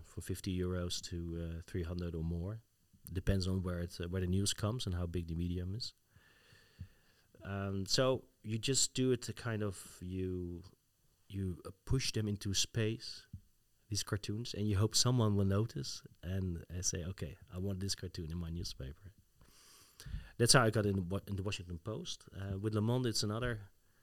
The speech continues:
um, I've been five times now on the front page of Le Monde, and that's because there was, uh,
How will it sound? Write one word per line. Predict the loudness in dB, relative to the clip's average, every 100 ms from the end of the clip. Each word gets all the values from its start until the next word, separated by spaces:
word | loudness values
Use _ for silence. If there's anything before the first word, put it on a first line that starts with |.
| _ _ _ _ _ _ -8
um, | -6 -4 -4 -6 -8 -10 -12 -14
I've | -10
been | -8 -8 -12 -14
five | -10 -8 -8
times | -6 -4 -4 -4
now | -6 -6
on | -8
the |
front | -12 -6 -4 -4 -8 -20 -20 _ _ _ _ _ _ -2
page | 0 0 -4
of | -4
Le | -4
Monde, | -2 -2 -2 -4
and | -6 -6
that's | -8 -8
because | -12 -12 -6 -6 -4 -6 -4
there | -6
was, | -6 -6 -2 -2
uh, | -2 -6